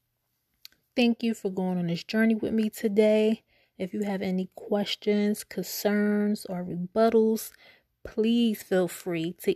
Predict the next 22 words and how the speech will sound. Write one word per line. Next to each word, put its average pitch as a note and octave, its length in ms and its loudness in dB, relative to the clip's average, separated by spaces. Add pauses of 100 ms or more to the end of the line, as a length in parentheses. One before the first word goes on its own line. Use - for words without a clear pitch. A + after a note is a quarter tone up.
email G3 360 2
me F3 180 0 (140)
at - 60 -14
Miss F3+ 600 2 (460)
Love F#3 480 2
Candor, G3+ 640 0 (540)
that's F3 320 -4 (380)
M G#3+ 240 0
S G3+ 420 -2 (260)
L G3 220 0
O G#3 140 6
V G3+ 340 -2
E F3 340 -6 (360)
C - 340 -4
A G3 320 2
N E3+ 300 -4 (280)
D F#3 320 -2
O G3+ 200 0
R F3 420 -6 (380)
seventy-nine A3 1120 2 (260)
at F#3 200 -4
gmail G3+ 600 0